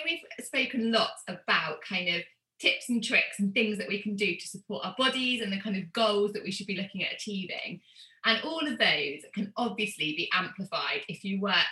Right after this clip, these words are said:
with someone who is, um, a specialist and is trained in pre and postnatal exercise. But what are your kind of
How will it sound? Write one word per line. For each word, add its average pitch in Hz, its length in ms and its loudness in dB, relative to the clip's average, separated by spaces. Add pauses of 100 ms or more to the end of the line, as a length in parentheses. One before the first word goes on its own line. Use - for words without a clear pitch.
(120)
with 170 220 -8
someone 170 440 -4
who 170 280 -6
is, 151 340 -4
um, 165 300 -6
a 196 60 -6
specialist 277 640 0 (120)
and 196 120 0
is 180 220 0
trained 180 520 0
in 165 320 -2
pre 196 140 -2
and 180 120 -2
postnatal 180 460 -4
exercise. - 720 -8 (460)
But 277 160 -6
what 359 260 0
are 330 60 2
your 311 520 -4
kind 294 320 -2
of 254 180 -2